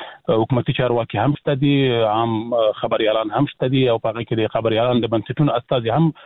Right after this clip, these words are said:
وجود لري، حقوقي څېړونکي هم وجود لري. هلته تخطي څېړل کېږي. اوس راځو دې ته چې آیا مطبوعاتي تخطي موږ د اسلامي امارت په نظام کې مطبوعاتو کورنۍ او یا هم د مطبوعاتو فعالینو، م-، رسنیو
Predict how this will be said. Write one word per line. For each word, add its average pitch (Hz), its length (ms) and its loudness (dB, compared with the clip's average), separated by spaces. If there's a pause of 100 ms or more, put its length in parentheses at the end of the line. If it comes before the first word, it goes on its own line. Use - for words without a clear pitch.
(260)
وجود 139 380 0
لري، 156 180 0
حقوقي 117 400 -2
څېړونکي 127 380 0
هم 151 200 2
وجود 165 260 0
لري. 185 180 0 (420)
هلته 190 340 0 (160)
تخطي 151 400 -2
څېړل 120 320 -6 (100)
کېږي. 101 380 0
اوس 165 320 2
راځو 185 240 0
دې 202 180 2
ته 185 60 0
چې 165 120 -4
آیا 165 340 2
مطبوعاتي 127 540 -4
تخطي 147 400 -2
موږ 139 360 0
د 113 40 -6
اسلامي 123 400 0
امارت 123 320 0 (100)
په 117 140 2 (380)
نظام 131 360 2
کې 123 180 -6
مطبوعاتو 127 680 0
کورنۍ 120 520 0
او 104 80 2
یا 110 200 2
هم 120 100 0
د 117 80 -4
مطبوعاتو 120 600 -2
فعالینو، 117 640 0
م-، 98 280 -4
رسنیو 117 680 0